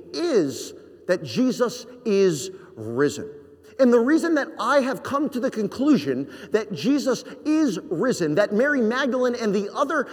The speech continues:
disciples had seen the risen Lord,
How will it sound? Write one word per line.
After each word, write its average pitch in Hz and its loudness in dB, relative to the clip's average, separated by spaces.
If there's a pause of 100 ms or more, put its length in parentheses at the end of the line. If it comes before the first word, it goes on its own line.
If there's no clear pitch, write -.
(140)
disciples 233 0 (320)
had 202 0
seen 320 2
the 226 6
risen 214 0
Lord, 165 4